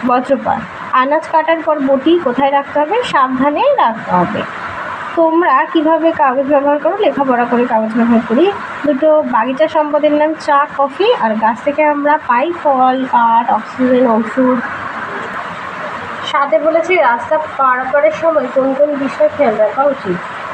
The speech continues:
সিগন্যালে মানুষ চিহ্ন সবুজ হলে তবেই রাস্তা পার হবে। শহরের রাস্তা পার হবার সময় জেব্রা ক্রসিং ব্যবহার করবে। আর দরকার তারে ট্রাফিক পুলিশের সাহায্য নেবে।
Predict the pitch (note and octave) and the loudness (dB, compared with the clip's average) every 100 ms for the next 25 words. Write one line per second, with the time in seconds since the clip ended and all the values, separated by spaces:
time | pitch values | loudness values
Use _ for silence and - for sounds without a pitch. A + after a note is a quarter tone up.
0 | - - - - - D#4+ D#4 D#4 E4 E4 | -10 -10 -12 -12 -4 0 2 4 4 4
1 | E4 D#4 G#3 A3+ D4+ D4+ - - B3+ C4 | 4 2 0 2 2 0 -8 -6 0 2
2 | B3 C#4+ C#4+ - D#4 D#4+ D#4+ D4 B3+ C4+ | 2 0 -4 0 2 2 2 0 0 0
3 | C4 C4 D#4 C4+ G3+ B3+ - B3 A3+ D4 | 0 0 0 2 2 0 0 -2 2 2
4 | E4 A3+ A3 C#4+ D4+ - A3 A3 A3 F3+ | 4 2 0 -2 0 0 0 0 -2 -4
5 | G3+ F3+ - - - D4 C#4 D#4+ E4+ E4+ | -4 -6 -8 -12 -4 0 0 0 0 -2
6 | E4+ E4+ D4 C4 C#4+ D4 D4+ D#4+ D4 A#3+ | 0 -2 0 0 0 -2 0 0 0 2
7 | A3+ A#3 A#3+ C4 - D4+ C#4 G#3 G3 A3 | 0 2 0 0 2 2 2 0 0 0
8 | A#3 A3+ A3+ G#3+ C4+ D#4 F#3 F#3 G#3+ A3 | 0 0 0 0 0 -2 -4 0 0 0
9 | D4+ D#4+ E4 E4 - - - - D#4 D#4+ | 0 0 0 -6 -14 -14 -14 -4 0 2
10 | C4 - B3 - D#4 C4+ D#4 D4 - E4 | 0 0 0 2 0 0 2 2 2 0
11 | D#4+ B3+ A3+ A3 C4 B3+ F#3+ F3 | 0 -2 -2 0 0 2 2 0